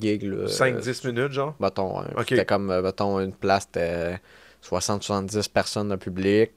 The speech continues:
Speaker 1: L'autre
Speaker 2: Mais
Speaker 1: place,
Speaker 2: c'est
Speaker 1: c'était,
Speaker 2: nice,
Speaker 1: après
Speaker 2: man.
Speaker 1: ça, j'étais là à l'autre,
Speaker 2: Mais ça,
Speaker 1: c'était
Speaker 2: ça, ça,
Speaker 1: trente.
Speaker 2: c'est bon.
Speaker 1: Ouais.
Speaker 2: Je pense pour un show d'humour, soixante-dix, ça doit être quand même
Speaker 1: Ah
Speaker 2: grand
Speaker 1: ouais,
Speaker 2: comme
Speaker 1: non,
Speaker 2: salle,
Speaker 1: c'est,
Speaker 2: là.
Speaker 1: c'est, c'est, c'est, à soixante-dix, c'est le fun. À soixante, hey, à soixante, soixante-dix,
Speaker 2: C'est une bonne salle, là,
Speaker 1: si,
Speaker 2: pour une humour, là.
Speaker 1: si tu,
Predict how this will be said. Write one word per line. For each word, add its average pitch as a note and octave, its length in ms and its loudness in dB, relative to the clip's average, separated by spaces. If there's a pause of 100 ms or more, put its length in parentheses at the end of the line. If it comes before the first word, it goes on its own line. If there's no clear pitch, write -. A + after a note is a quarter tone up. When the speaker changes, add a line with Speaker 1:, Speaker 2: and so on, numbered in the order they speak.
Speaker 1:
L'autre F#2+ 180 -2
Speaker 2:
Mais - 40 -14
Speaker 1:
place, F#2+ 140 -2
Speaker 2:
c'est A2+ 60 -8
Speaker 1:
c'était, F#2 220 2
Speaker 2:
nice, F2 80 -2
Speaker 1:
après F3+ 160 -4
Speaker 2:
man. G#2+ 60 2
Speaker 1:
ça, - 120 -4
j'étais G#2+ 160 2
là G#2+ 100 8
à G#2 60 8
l'autre, G3 320 2
Speaker 2:
Mais E2+ 60 -2
ça, F#3+ 120 -2
Speaker 1:
c'était E3 160 -2
Speaker 2:
ça, B2+ 60 -4
ça, G#2 120 4
Speaker 1:
trente. G2 100 2
Speaker 2:
c'est G#2 200 -4
bon. A#2+ 180 -6 (560)
Speaker 1:
Ouais. D3+ 160 10
Speaker 2:
Je E3 40 4
pense D#3+ 180 4
pour C3+ 160 -2
un C3 40 4
show C#3 160 -4
d'humour, C3+ 280 -6
soixante-dix, B2 380 -6
ça A#2+ 140 -10
doit A2 120 -6
être - 80 -8
quand B2 80 0
même C3 160 -2
Speaker 1:
Ah - 60 6
Speaker 2:
grand D#3+ 140 12
Speaker 1:
ouais, D#3 60 12
Speaker 2:
comme D3+ 140 8
Speaker 1:
non, D#3 60 2
Speaker 2:
salle, A2 100 4
Speaker 1:
c'est, B2 80 4
Speaker 2:
là. A#2+ 60 2
Speaker 1:
c'est, B2 240 4
c'est, B2 360 6
c'est, C#3 300 8
à B2 100 4
soixante-dix, F#3+ 460 8
c'est - 180 4
le A#2+ 60 2
fun. E3 320 10 (380)
À C3+ 80 10
soixante, A3+ 440 6
hey, G3+ 180 8
à F3 60 10
soixante, B3 420 4
soixante-dix, D#3+ 920 4 (100)
Speaker 2:
C'est B2 60 -2
une A2+ 60 -4
bonne A#2+ 180 4
salle, G#2+ 140 0
là, G#2+ 60 6
Speaker 1:
si, A#3 560 6
Speaker 2:
pour G#2 180 -8
une G#2 60 -8
humour, A#2 260 -4
là. C3+ 60 -8
Speaker 1:
si E3+ 200 2
tu, - 160 -6